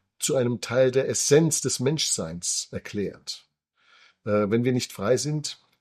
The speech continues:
dann sind wir gar keine Menschen. Wir sind von Gott frei geschaffen. Äh, der, der freie Wille basiert auf, ähm, der Selbsterkenntnis, dem Cogito ergo sum, dem Selbstbewusstsein. Und dieser freie Wille ist quasi die Basis unseres Menschseins.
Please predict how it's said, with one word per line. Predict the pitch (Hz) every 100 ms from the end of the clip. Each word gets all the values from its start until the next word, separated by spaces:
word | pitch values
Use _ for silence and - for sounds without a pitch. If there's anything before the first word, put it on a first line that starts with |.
| -
dann | 104
sind | 180
wir | 139
gar | 98 90
keine | 92 87
Menschen. | 80 85 - 90
Wir | 104
sind | 101 139
von | - 113
Gott | 104 135
frei | - 104 104
geschaffen. | 113 123 151 160 - _ _ _ _ - - - _
Äh, | 107 104 98
der, | 104 92
der | - -
freie | 95 120 127
Wille | 113 156 180
basiert | 131 95 127 147
auf, | 117 110 - - - - _ _ _ _
ähm, | 113 104 104 104 98 - -
der | 98 82
Selbsterkenntnis, | - 120 131 - 139 - 160 165 165
dem | - 98
Cogito | - 117 104
ergo | 101 110 143
sum, | 113 165 214 - _
dem | 90
Selbstbewusstsein. | 95 139 143 - 98 143 - - 160 185 240 _ - - -
Und | 127 139
dieser | 143
freie | - 117 123 110
Wille | 117 196 214
ist | 143 - -
quasi | 120 127 110
die | 110
Basis | 107 104 131 139
unseres | 131 - -
Menschseins. | 87 85 - - - - -